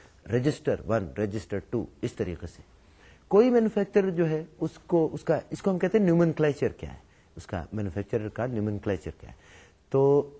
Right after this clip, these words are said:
وہ اس کو اس کے فنکشن کے حساب سے نا لیٹر اسائن کر دیتا ہے۔ جیسے انڈیکس رجسٹر جو ہے وہ اس کو ایکس کر دے گا۔ اب وہ ایکس سے نا تھوڑا امپریشن آ جاتا ہے کہ اس کا کوئی خاص فنکشن ہے، یہ انڈیکس کا کام کر رہا ہے۔ یہ جو ابھی میں نے بات کی ہے نا،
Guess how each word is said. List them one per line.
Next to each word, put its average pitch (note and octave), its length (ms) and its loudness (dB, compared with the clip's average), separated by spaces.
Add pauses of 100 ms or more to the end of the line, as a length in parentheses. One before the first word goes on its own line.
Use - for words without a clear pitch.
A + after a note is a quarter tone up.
(180)
وہ F3 300 6
اس E3+ 100 -2
کو D3 460 0 (160)
اس - 120 -10
کے E3+ 100 0
فنکشن E3+ 500 2
کے D3 200 2
حساب G2 260 -4
سے C3 100 -6
نا F3 100 -2
لیٹر B2 340 2
اسائن F#2+ 300 -4
کر E2+ 140 -10
دیتا E2 220 -14
ہے۔ G#2 80 -8
جیسے A2+ 280 -2
انڈیکس C#3+ 460 0
رجسٹر A#2 500 -2
جو G2+ 120 -4
ہے G#2+ 60 -8 (440)
وہ A#2 180 0
اس A2+ 80 -6
کو D3+ 120 -4 (100)
ایکس - 240 -2 (720)
کر G2+ 140 -2
دے F#2 160 -2
گا۔ F#2 80 -4 (260)
اب D3 160 2
وہ F3+ 120 2
ایکس - 240 -2
سے G#3 160 2
نا B3 220 0
تھوڑا E3+ 200 4
امپریشن F3+ 520 2
آ C3+ 100 2
جاتا A2+ 240 0
ہے C3 80 2
کہ - 80 -4
اس - 140 -6
کا C#3+ 100 -2
کوئی C3 180 -2
خاص A#2 280 -4
فنکشن A2 400 -6
ہے، G2 60 -10 (360)
یہ G#2 160 -2
انڈیکس B2 440 -4
کا G#2 160 -6 (260)
کام F#2+ 320 -2
کر - 180 -12
رہا - 60 -16
ہے۔ - 120 -20 (1080)
یہ G#3 160 4
جو C4 100 6
ابھی A#3+ 140 8
میں G#3+ 140 4
نے G#3 80 2
بات C#3+ 320 0
کی A2+ 140 -4
ہے F#2 60 -4
نا، C3 80 -10